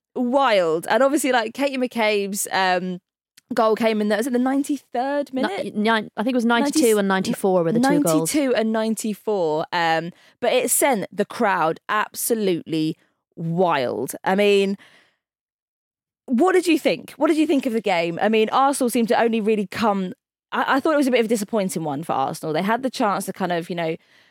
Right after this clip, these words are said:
Speaker 1: get back into the Emirates, get back in front of a big crowd. Obviously, coming back off the, you know, the Champions League loss, not having the best of starts of the season. Eidevall's just signed this new contract. You know, this is kind of like a, "Okay, let's get back into business." This should have been one of the, not the easier games.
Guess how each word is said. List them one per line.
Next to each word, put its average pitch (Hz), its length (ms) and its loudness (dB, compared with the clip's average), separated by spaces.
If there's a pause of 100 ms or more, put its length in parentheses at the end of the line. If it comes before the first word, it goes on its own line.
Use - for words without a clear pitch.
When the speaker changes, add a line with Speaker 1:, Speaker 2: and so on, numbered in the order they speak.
(720)
Speaker 1:
get 285 200 -2
back 262 200 -2
into 254 180 -2
the 233 100 0
Emirates, 196 360 0
get - 160 -4
back 247 200 -4
in 233 60 -4
front 220 200 -2
of 208 80 -4
a 214 40 -4
big 202 200 -6
crowd. 175 500 -2
Obviously, 170 240 -6
coming 254 320 -2
back 240 220 0
off 214 160 -2
the, 196 200 0
you 190 60 -4
know, 185 80 -2
the 170 80 -4
Champions 220 460 -2
League 214 180 -2
loss, 175 240 -2
not 226 320 0
having 220 200 -2
the 196 60 -4
best 196 200 -2
of 185 80 -4
starts 180 260 -2
of 170 60 -6
the - 20 -4
season. 165 500 -2 (280)
Eidevall's 233 320 0
just 180 140 -4
signed 160 200 -2
this 165 120 -6
new 147 120 -6
contract. 202 600 -4 (400)
You 196 120 -4
know, 156 100 -2
this 196 200 -2
is 202 100 -6
kind 226 180 -2
of 214 80 -4
like 202 220 -4
a, 175 160 -2
"Okay, 175 180 -4
let's 214 180 -2
get 247 140 -4
back 226 180 -6
into 190 200 -6
business." 165 300 -6
This 175 140 -8
should 226 200 -4
have 220 40 -6
been 196 160 -4
one 180 140 -2
of 170 60 -6
the, 165 200 -4
not 294 160 -4
the 339 80 -6 (100)
easier 226 280 -2
games. 170 260 -6